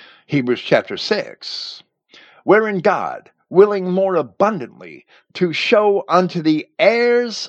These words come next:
of the promise," plural. So Christ can't be the heir exclusively.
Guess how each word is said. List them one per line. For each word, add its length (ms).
of 180
the 100
promise," 400
plural. 600
So 220
Christ 560
can't 260
be 120
the 280
heir 480
exclusively. 1000